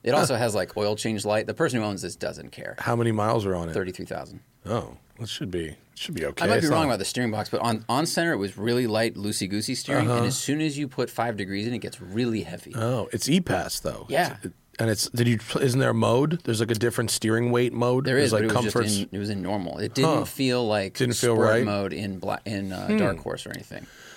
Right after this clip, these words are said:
Speaker 2: Well, it probably wouldn't, but, but
Speaker 1: Also, the back windows are stuck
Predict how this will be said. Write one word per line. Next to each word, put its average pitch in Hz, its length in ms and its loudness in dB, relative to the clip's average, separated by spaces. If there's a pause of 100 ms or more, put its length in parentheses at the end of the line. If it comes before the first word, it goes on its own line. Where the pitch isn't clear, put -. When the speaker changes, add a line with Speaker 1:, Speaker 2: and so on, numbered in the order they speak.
(140)
Speaker 2:
Well, 92 460 0 (160)
it 104 300 -2
probably 87 560 0 (120)
wouldn't, 87 540 -4
but, 85 200 -4 (260)
but 92 240 -2 (200)
Speaker 1:
Also, 127 300 2
the 110 120 0
back 110 260 0
windows 107 580 0
are 98 320 -2
stuck - 460 -2